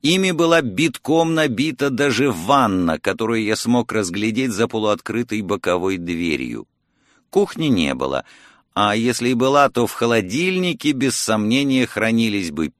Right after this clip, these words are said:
Пири на Северном полюсе или Берт один в Антарктиде. Видно, А Л Чужак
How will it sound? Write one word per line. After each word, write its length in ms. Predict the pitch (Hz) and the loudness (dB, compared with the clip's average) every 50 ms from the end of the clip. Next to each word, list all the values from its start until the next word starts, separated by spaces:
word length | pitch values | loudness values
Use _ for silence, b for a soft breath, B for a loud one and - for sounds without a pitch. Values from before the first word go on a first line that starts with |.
| _ - | _ -8
Пири 320 | 131 135 127 123 95 90 | -4 -2 0 0 0 0
на 180 | 87 87 87 87 | 0 0 0 -2
Северном 540 | - - 92 82 71 71 67 67 67 67 - | -2 -2 -4 -2 -4 -4 -6 -6 -8 -10 -10
полюсе 680 | _ - 143 170 170 165 151 127 - - 117 120 - b b b b b b b b b | _ -2 0 0 2 2 2 0 0 0 -2 -2 -2 b b b b b b b b b
или 280 | 139 143 139 123 - - _ _ - | 0 2 2 2 0 -2 _ _ -14
Берт 540 | 78 80 78 - 147 143 139 120 - - - - | -10 -4 0 2 4 4 4 2 0 -8 -12 -4
один 440 | - 92 107 104 82 117 127 131 120 | 0 0 0 0 2 0 2 2 2
в 60 | 98 | 2
Антарктиде. 760 | 107 110 98 - 104 95 - - - - - 73 64 58 58 - _ _ _ _ _ _ _ _ _ _ _ _ _ _ - | 0 0 0 0 -2 -4 -4 -8 -10 -8 -8 -8 -6 -8 -10 -14 _ _ _ _ _ _ _ _ _ _ _ _ _ _ -4
Видно, 560 | 107 123 156 160 135 143 156 147 143 123 - _ - | 0 2 2 2 2 2 2 2 2 2 0 _ 0
А 280 | 107 123 123 113 117 | 0 2 2 4 2
Л 200 | 120 117 107 92 - | 2 2 0 -2 -4
Чужак 680 | - 117 113 107 107 151 156 147 123 - - - - | -4 -2 -2 0 2 2 2 2 2 -2 -10 -16 -16